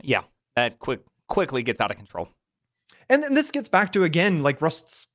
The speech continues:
Speaker 2: promise is this, like, zero cost, you know, high performance business. And when, when we have this primitive that just doesn't support that very low in the stack, it, it propagates all the way up and you see all these high costs that shouldn't need to be there.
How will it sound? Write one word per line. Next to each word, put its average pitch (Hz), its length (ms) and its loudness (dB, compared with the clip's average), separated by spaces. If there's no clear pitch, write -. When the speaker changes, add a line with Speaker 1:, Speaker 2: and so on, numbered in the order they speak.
Speaker 2:
promise 165 560 2
is 131 160 -6
this, 139 200 -6
like, 135 180 0
zero 151 580 4
cost, 131 840 -2
you 135 60 -2
know, 120 100 -4
high 135 240 0
performance 139 540 -2
business. 160 420 -2
And 190 240 4
when, 185 360 4
when 185 140 2
we 208 100 4
have 226 180 2
this 202 120 -4
primitive 175 640 4
that 143 100 0
just 123 340 -8
doesn't 180 420 4
support 180 360 0
that 120 240 -2
very 160 300 2
low 151 200 2
in 151 80 0
the 131 80 -4
stack, 170 380 0
it, 147 160 -2
it 165 160 -8
propagates 190 480 0
all 160 100 2
the 156 80 0
way 143 160 2
up 185 200 0
and 135 120 -4
you 139 60 -6
see 180 240 -2
all 160 120 2
these 139 180 -8
high 147 180 0
costs 139 320 -4
that - 120 -4
shouldn't 180 480 -2
need 175 180 -2
to 180 60 0
be 151 200 -4
there. 67 340 -12